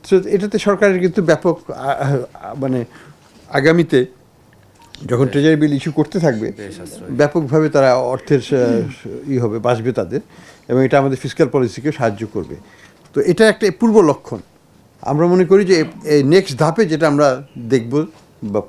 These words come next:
Speaker 1: প্রত্যাশা করছি, সেটা হচ্ছে লেন্ডিং রেটের স্ট্রাকচারটাও কমে আসবে, লেন্ডিং রেট, ডিপোজিট রেট,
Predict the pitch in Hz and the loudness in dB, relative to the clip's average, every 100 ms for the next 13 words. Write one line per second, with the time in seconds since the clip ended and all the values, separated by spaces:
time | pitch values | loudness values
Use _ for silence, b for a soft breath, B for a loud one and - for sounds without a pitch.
0 | - - - 135 - 139 160 - 120 - | -12 -20 -10 -10 -8 -6 -6 -6 -8 -8
1 | 208 - b b b b - - 139 147 | -12 -12 b b b b -6 -2 0 -2
2 | 151 - 151 151 b b b - 143 127 | -2 -4 -4 -4 b b b -18 -2 2
3 | 160 185 185 156 147 151 131 - 127 - | 4 6 6 4 2 -2 -6 -4 -4 -4
4 | 135 - 107 135 110 95 87 127 147 117 | -6 -4 -4 -2 -2 -6 -10 -10 -6 -2
5 | 135 147 147 131 120 104 107 143 120 131 | 0 2 2 2 -2 -6 0 0 2 -2
6 | - 120 117 | -2 -4 -4